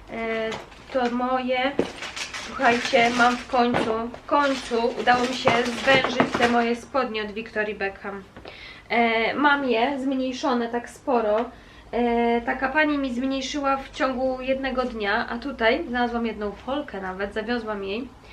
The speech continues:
E, wysłałam jej zdjęcia przed, oczywiście musiała się nasapać, że o Boże, ile to roboty, no ale ona to zrobi, tak? I pytam, ile?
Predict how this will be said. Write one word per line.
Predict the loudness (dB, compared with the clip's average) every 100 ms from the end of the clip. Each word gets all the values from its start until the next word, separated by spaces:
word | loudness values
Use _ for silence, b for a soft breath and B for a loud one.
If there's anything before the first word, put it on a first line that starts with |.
| B B B -6
E, | -4 -2
wysłałam | -4 0 0 0
jej | -2
zdjęcia | 0 0 0 -2 -4
przed, | -2 0 0 0 -8 -14
oczywiście | -14 -12 -10
musiała | -6 -6
się | -6
nasapać, | -10 -4 -4 -4 -6
że | -6 -6 -6
o | -6
Boże, | -8 -8 -10
ile | -12
to | -12
roboty, | -8 -8 -8 -8
no | -6
ale | -4 -4
ona | -4 -4 -4
to | -4
zrobi, | -2 -4 -4 -2
tak? | -2 -2
I |
pytam, | -8 -4 -4 -2
ile? | 0 6 6